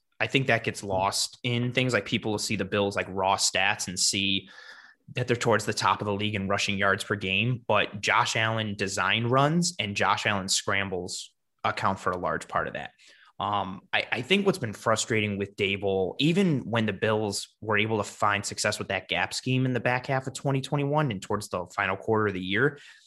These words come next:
it would still come and go in spurts. There would be times where you would think, like, "Okay, let's maybe work in the run. Let's mix in the run a little bit," and it would just go away. So it is a bit stop start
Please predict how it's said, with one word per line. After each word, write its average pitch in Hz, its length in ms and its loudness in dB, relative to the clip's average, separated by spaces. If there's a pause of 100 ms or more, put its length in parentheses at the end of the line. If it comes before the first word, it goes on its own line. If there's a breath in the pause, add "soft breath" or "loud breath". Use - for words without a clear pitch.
(240 loud breath)
it 143 60 2
would 139 160 4
still 165 240 4
come 143 240 2
and 117 140 2
go 110 160 4
in 95 100 -4
spurts. - 480 -2
There 123 140 2
would 151 120 2
be 123 120 -2
times 120 340 -2
where 110 80 -2
you 101 60 -2
would 98 160 -4
think, 104 200 -4
like, 95 200 -2
"Okay, 95 500 -2 (560)
let's 110 160 -4
maybe 113 260 2
work 113 300 2
in 120 60 4
the 113 80 4
run. 101 260 0
Let's 101 200 -8
mix 117 220 0
in 127 80 0
the 117 80 2
run 107 220 2
a 95 60 -2
little 92 180 -4
bit," 95 180 -4
and 101 140 -2
it 92 80 -2
would 92 140 -4
just 98 220 -4
go 95 160 0
away. 90 280 -2
So 120 240 0
it 120 80 0
is 160 220 2
a - 20 4
bit 120 380 -4
stop 110 500 2
start - 600 2